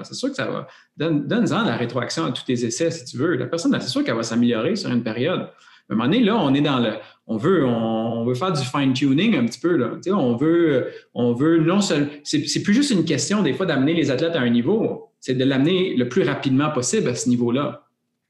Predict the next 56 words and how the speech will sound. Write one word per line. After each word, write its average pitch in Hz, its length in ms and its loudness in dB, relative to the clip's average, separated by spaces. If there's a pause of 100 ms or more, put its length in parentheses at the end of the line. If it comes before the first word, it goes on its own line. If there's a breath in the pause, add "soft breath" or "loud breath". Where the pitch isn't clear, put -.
(520)
pour 147 180 -2
qu'ils 165 120 -2
soient 175 180 -2
capables 160 420 -2
de 131 60 2
faire 151 200 -4
quelque 131 140 -4
chose 165 160 0
de 139 80 2
plus 175 320 0
puis, 123 460 0 (160 loud breath)
puis 123 520 0
de 127 100 0
dépasser 127 360 -2
la 151 100 0
compétition 127 840 -4
après 107 280 -10
ça. 214 340 -4 (140)
Si - 180 -14
ça 147 140 -6
prend, 170 180 -6
tu 165 60 -8 (180 loud breath)
sais, 294 100 0
si 285 60 0
ça 180 140 -2
te - 80 -6
prend, 233 200 -4 (220 loud breath)
je 156 100 -4
sais 147 220 -2
pas, 196 160 2
euh, 127 140 0 (420 loud breath)
euh, 117 340 0
André, 131 380 0
dans, 131 260 0
dans 123 160 -2
votre 127 160 0
domaine, 139 400 0
ou, 117 260 0
ben, 117 140 -2
tu 120 60 -4
sais, 180 60 -4
c'est - 120 -4
un 123 80 -2
peu 120 100 -2
dans 147 140 0
tous 123 120 -4
les, 127 180 -2
mais 262 120 0
je, 170 480 -2
mettons 226 200 0
que - 80 2
ça 139 80 -4
prend 156 240 -4
dix 120 360 -2
ans, 120 200 -2
là, - 180 -8